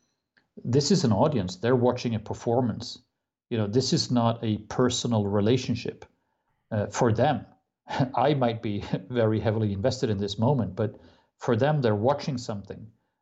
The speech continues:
and they go on and they live, you know, it's, it's part of a broader experience. Uh, but for me, it feels like everything.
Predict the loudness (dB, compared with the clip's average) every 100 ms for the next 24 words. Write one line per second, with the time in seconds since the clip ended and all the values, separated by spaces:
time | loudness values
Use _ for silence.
0 | -8 -2 2 2 4 4 6 4 4 2
1 | 2 2 2 0 -4 -4 -2 -2 -2 -2
2 | -2 0 2 2 2 0 0 -2 -8 -16
3 | _ _ _ -2 4 4 4 2 -2 -8
4 | -8 -8 -14 -18 _ _ _ _ _ _
5 | _ _ -6 -6 -2 -4 0 0 2 2
6 | 2 0 -6 0 2 2 0 0 0 0
7 | -2 -10